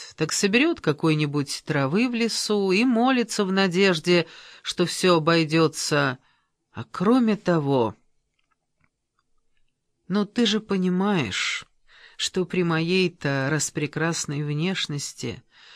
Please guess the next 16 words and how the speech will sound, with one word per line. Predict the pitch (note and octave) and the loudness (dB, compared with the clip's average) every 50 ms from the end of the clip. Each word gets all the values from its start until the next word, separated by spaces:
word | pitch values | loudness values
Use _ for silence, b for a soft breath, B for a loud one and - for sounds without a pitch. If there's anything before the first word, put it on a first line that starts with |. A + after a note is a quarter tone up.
| B B B B B B B | B B B B B B B
На | D#3 E3 | -2 -2
своем | - - G3 G#3 B3 C#4 C#4 C4 C4+ | 0 0 2 2 4 4 4 4 4
острове | C4+ C4 - - A#3+ A#3 G#3 G#3 G#3 G3 F3+ D#3 C#3+ - _ _ | 4 2 0 0 2 2 4 4 4 2 2 0 -2 -8 _ _
я | - D3+ D#3 F#3 G3 A3 | -4 -2 0 2 2 2
не | G#3 F#3 F3 | 0 0 0
нашла | E3 D#3 C#3+ - - F3 F3 | 0 0 0 0 0 2 0
бы | E3+ D#3+ D#3+ D#3+ | 2 2 0 0
мужа | D#3+ F3 F3 F3 E3 | 0 0 0 -2 -2
даже | D3+ D#3+ E3 D#3+ D#3+ D3+ | 0 0 0 0 -2 -4
среди | - - D#3 D3+ D3 D3 D#3+ D#3+ D#3 - - | -4 -4 -4 -4 -4 -2 0 0 0 -2 -2
великанов | D#3 D#3 D#3 C#3 D3 D3 - - F3 F#3 F#3+ F3+ F3 D#3+ - - - - B B B B B B B B B | -4 -2 -2 -2 -2 -4 -2 0 2 4 4 4 2 0 -2 -4 -10 -20 B B B B B B B B B
с | B - - - - - - - - | B 0 2 2 4 2 2 0 -2
усами, | F#3+ G#3 F3 - - - - F#3+ F#3+ F#3 F#3 F3+ F3 E3+ D#3+ D#3 | -4 -2 0 0 0 2 2 4 4 4 4 4 4 2 2 2
измазанными | D3 C#3+ D#3 D#3 D#3+ D#3+ E3 D#3+ D3 D3+ D3 D3 D3 C#3 C#3 C#3 | 0 0 0 0 2 2 2 2 0 0 -2 -2 -2 0 -2 -2
в | C3+ C#3 | -2 -4
жире. | C#3 D3 D3+ D3 C#3 B2+ A#2 G2 A2+ | -2 0 0 2 2 0 -2 -4 -8